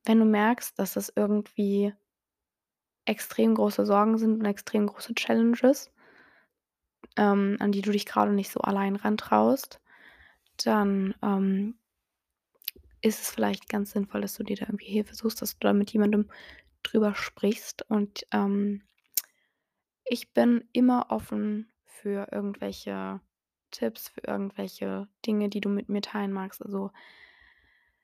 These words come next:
wenn es grade niemanden gibt, mit dem du da drüber sprechen magst, kannst du mir immer gerne schreiben. Meine Nachrichtenfächer sind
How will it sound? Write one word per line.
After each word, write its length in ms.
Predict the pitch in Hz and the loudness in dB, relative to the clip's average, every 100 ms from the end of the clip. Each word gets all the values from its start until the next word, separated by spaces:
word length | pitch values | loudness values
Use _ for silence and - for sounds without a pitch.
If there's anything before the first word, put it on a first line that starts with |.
| _ _ - | _ _ 2
wenn 140 | 226 | 4
es 140 | 214 | 2
grade 240 | - 208 208 | 2 4 4
niemanden 440 | 208 208 208 208 | 2 0 -2 -2
gibt, 420 | 208 247 - - - | -4 -4 -6 -8 -6
mit 180 | 226 202 | -6 -6
dem 180 | 202 196 | -6 -6
du 100 | 202 | -6
da 260 | 202 202 | -6 -8
drüber 300 | 202 202 202 | -8 -8 -8
sprechen 420 | 190 - 196 - | -8 -8 -6 -4
magst, 400 | 208 208 - - | -4 -4 -6 -12
kannst 280 | - - 196 | -12 -14 -8
du 40 | 202 | -6
mir 340 | 196 196 202 - | -4 -4 -8 -6
immer 420 | - 226 220 226 _ - | 0 2 2 -4 _ -12
gerne 300 | 214 185 185 | -8 -6 -8
schreiben. 580 | - - 185 190 214 240 - - _ _ | -8 -6 -4 -2 -2 -4 -10 -16 _ _
Meine 640 | 208 202 196 190 202 196 - _ | -6 -4 -4 -4 -4 -6 -10 _
Nachrichtenfächer 1600 | 202 196 - 202 - - 208 202 - _ _ - - 196 202 190 | -6 -6 -6 -10 -6 -2 0 -2 -8 _ _ -14 -12 -8 -8 -10
sind 340 | - - 196 | -14 -8 -6